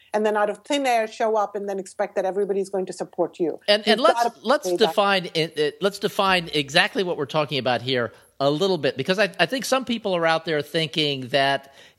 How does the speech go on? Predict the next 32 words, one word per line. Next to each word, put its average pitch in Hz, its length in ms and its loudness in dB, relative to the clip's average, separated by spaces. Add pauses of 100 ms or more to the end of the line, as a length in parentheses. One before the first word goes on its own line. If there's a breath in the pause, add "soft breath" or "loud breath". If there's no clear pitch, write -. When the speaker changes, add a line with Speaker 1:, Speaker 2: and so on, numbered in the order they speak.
(100)
Speaker 2:
if 160 200 2
I'm 160 220 0
on 180 160 2
Facebook 208 540 -2
all 170 160 2
day 165 180 2
long 156 300 0
and 131 100 -8
clicking 156 340 -2
like 160 340 2
buttons, 120 460 -2 (800 soft breath)
uh, - 40 -12 (180)
I'm, 151 420 2
I'm 139 320 0
doing 156 340 0
that. 101 200 0
I'm 113 160 -2
being 139 300 -4
generous. 127 440 -2
That, 180 220 0
is 139 160 -2
that 196 160 2
what 220 100 -4
we're 220 80 -4
talking 202 300 -2
about? 202 220 -2 (800 soft breath)
Speaker 1:
Well, 359 180 4
that 359 220 0
can 330 320 -8
be 339 180 -2
some 320 200 -4
of 330 80 -8